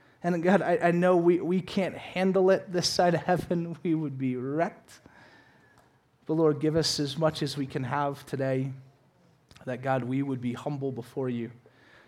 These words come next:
and humble before each other as a body that is of one mind, that seeks to look to one another and to count each other as more significant than ourselves, that we might bless and serve those around us,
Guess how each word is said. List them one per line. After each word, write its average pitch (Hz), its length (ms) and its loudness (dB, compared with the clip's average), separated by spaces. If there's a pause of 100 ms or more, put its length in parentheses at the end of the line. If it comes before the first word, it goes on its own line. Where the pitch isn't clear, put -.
(140)
and 143 100 -4
humble 185 380 -2
before 165 400 -2
each 135 200 -6
other 113 220 -6 (1000)
as 143 260 -2 (140)
a 139 180 0
body 156 600 2
that 151 140 2
is 139 140 0
of 135 220 -4
one 156 200 2
mind, 139 380 -2
that - 160 -4
seeks - 480 -4
to - 140 -6
look 151 280 -4
to - 100 -10
one 143 200 -4
another 123 400 -2 (1500)
and 143 80 -8
to 147 60 -4
count 170 300 -2
each 175 180 -2
other 160 120 2
as 147 120 0
more 147 180 0
significant 135 800 -6
than 135 100 -8
ourselves, 110 640 -8 (960)
that 143 100 -4
we 147 60 -4
might 139 300 -4
bless 143 460 -2
and 147 100 -6
serve 120 380 -4
those 120 220 -4
around 117 360 -6
us, - 320 -12